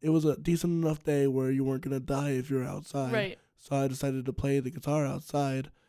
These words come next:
Speaker 1: and, um, just one cow starts, you know,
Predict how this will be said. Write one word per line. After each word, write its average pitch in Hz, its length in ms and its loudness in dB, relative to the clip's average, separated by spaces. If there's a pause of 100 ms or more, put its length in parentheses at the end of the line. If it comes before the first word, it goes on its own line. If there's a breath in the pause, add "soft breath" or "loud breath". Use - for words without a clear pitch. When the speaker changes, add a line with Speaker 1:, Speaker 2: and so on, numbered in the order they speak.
(360)
Speaker 1:
and, 139 340 0
um, 131 460 0 (1500)
just - 360 0
one 170 340 2
cow 131 400 -6 (100)
starts, 131 380 -6
you 143 140 -4
know, - 180 -10